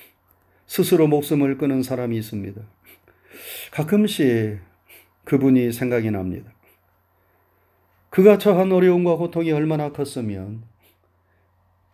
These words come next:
그런 일을 하였을까 이해하려고 노력을 하지만 "조금만 더 참고 기다리지.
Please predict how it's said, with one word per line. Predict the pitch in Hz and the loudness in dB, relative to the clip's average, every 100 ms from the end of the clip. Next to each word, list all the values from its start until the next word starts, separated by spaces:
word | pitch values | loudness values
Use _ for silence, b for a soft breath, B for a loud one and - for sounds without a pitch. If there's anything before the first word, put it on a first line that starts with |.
| _ _ _ _ - | _ _ _ _ 0
그런 | 175 196 190 | 4 4 4
일을 | 180 160 | 0 0
하였을까 | 165 156 160 156 156 147 143 131 - _ | 0 -2 -2 -4 -2 -2 -4 -10 -18 _
이해하려고 | 135 139 139 127 127 135 123 | 0 2 4 2 0 2 0
노력을 | 120 120 117 110 101 | 0 0 0 -2 -6
하지만 | 101 92 85 104 - - - _ B B B B B B B B | -8 -8 -10 -12 -16 -20 -20 _ B B B B B B B B
"조금만 | - 156 170 160 156 | -2 4 4 4 2
더 | 147 143 | 2 0
참고 | 151 143 139 | -4 -4 -4
기다리지. | 117 120 107 95 87 95 | -4 -2 -2 -4 -8 -14